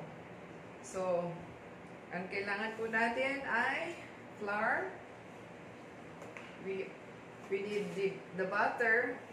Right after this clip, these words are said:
Wala po tayong unsalted, so salted lang po ang available natin. Ito po.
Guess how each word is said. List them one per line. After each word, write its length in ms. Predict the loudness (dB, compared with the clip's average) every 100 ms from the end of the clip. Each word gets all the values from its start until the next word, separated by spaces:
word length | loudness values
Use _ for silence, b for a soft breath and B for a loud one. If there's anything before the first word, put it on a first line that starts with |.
| -4
Wala 240 | 2 2
po 80 | 2
tayong 320 | 2 2 2
unsalted, 560 | 0 2 2 2 0 0
so 240 | 0 -2
salted 480 | -2 -4 -4 -2 -2
lang 160 | -2 -2
po 160 | -2
ang 160 | -2 0
available 400 | 0 0 0 0
natin. 560 | 0 -2 0 -2 -2 -4
Ito 80 | -6
po. 160 | -4